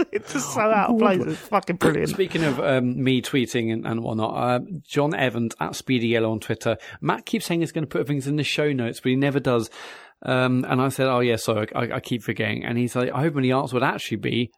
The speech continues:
Speaker 2: that you would put show notes on the show." Um, th-, there are no show notes in this show, so just, uh, I'm afraid not. I mean, uh, unlike other podcasts where they have,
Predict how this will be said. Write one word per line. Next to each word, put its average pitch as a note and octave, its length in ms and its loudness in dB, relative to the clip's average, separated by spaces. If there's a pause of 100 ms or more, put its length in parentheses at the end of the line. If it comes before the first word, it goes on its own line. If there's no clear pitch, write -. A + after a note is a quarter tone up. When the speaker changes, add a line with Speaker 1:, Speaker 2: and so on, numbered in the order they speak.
Speaker 2:
that C3 80 -2
you B2 120 0
would B2+ 60 0
put - 140 -4
show B2+ 260 2
notes A2+ 300 -2
on A2 80 -4
the A2 80 -4
show." A2+ 260 -2 (320)
Um, A#2+ 360 0 (340)
th-, C3 160 -4
there B2+ 140 0
are C3 60 2
no C3+ 140 2
show B2 200 2
notes A2+ 240 -2
in A#2+ 60 -4
this A2 80 -6
show, - 200 -4 (240)
so A2 200 -2
just, - 360 -8
uh, A#2+ 220 -4 (340)
I'm A2+ 120 -2
afraid G#2+ 300 -2
not. - 200 -6
I C#3+ 60 0
mean, B2 220 4 (260)
uh, - 160 0
unlike D#3+ 260 0
other A#2+ 140 2
podcasts A2 480 -2
where A#2 100 2
they A2 80 2
have, A2 280 0